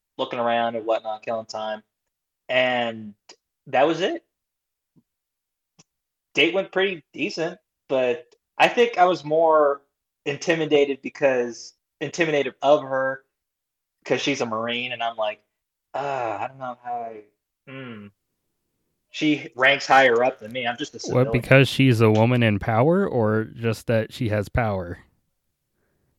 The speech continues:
Speaker 1: No, it's just that I'm scared if I say the wrong thing, or, I don't know. She's a Marine. I
Speaker 2: I
Speaker 1: mean,
Speaker 2: thought
Speaker 1: I
Speaker 2: you
Speaker 1: would
Speaker 2: liked
Speaker 1: get my
Speaker 2: scary
Speaker 1: ass kicked.
Speaker 2: women.
Speaker 1: Yeah,
Speaker 2: I thought,
Speaker 1: but
Speaker 2: I
Speaker 1: this
Speaker 2: thought you
Speaker 1: one
Speaker 2: liked
Speaker 1: takes
Speaker 2: tough girls, you know?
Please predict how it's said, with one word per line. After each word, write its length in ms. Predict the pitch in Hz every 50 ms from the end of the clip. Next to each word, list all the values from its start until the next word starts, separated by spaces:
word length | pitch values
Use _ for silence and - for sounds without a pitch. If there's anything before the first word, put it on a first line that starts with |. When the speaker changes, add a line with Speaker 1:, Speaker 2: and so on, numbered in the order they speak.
| _ _ _ _ _ _ _ _ - -
Speaker 1:
No, 200 | 196 214 247 226
it's 120 | 214 208 -
just 160 | 220 202 -
that 120 | 214 185
I'm 120 | 170 170 165
scared 520 | - - - 185 185 180 175 170 170 165
if 120 | 160 - 156
I 80 | 151
say 180 | 151 - 160 156
the 80 | 151 143
wrong 240 | 143 139 135 131 135
thing, 420 | _ - 147 143 143 139 139 131
or, 340 | 120 117 117 113 110 110 - _ _ _ _ _ _ _ -
I 160 | 107 104 117
don't 140 | 135 135 113
know. 260 | 98 98 101 120 131
She's 260 | 135 - 170 175 160 170
a 40 | 170
Marine. 520 | 170 175 180 208 247 254 220 139 107 - _ _ -
I 80 | 131
Speaker 2:
I 40 | 131
Speaker 1:
mean, 80 | 151 147
Speaker 2:
thought 120 | 226 -
Speaker 1:
I 40 | -
Speaker 2:
you 60 | 208 202
Speaker 1:
would 60 | 196
Speaker 2:
liked 100 | 208 226 160 160
Speaker 1:
get 40 | -
my 60 | 160
Speaker 2:
scary 140 | 156 147 123
Speaker 1:
ass 60 | 110
kicked. 100 | 107 104 107
Speaker 2:
women. 380 | 107 101 98 92 92 92 92 - _ _ _ _ _ _ _ _ _ _ _ _ _ _ _ _ _
Speaker 1:
Yeah, 120 | - 190 254
Speaker 2:
I 40 | 339
thought, 180 | 392 - -
Speaker 1:
but 100 | 160 156
Speaker 2:
I 40 | 160
Speaker 1:
this 80 | - -
Speaker 2:
thought 80 | 196 190
you 40 | 190
Speaker 1:
one 80 | 185
Speaker 2:
liked 240 | 180 175 190 202 -
Speaker 1:
takes 140 | - - -
Speaker 2:
tough 320 | - 147 135 117 - - _ -
girls, 560 | - 120 117 104 98 92 90 90 90 - -
you 80 | 104
know? 300 | 107 110 113 127 147 147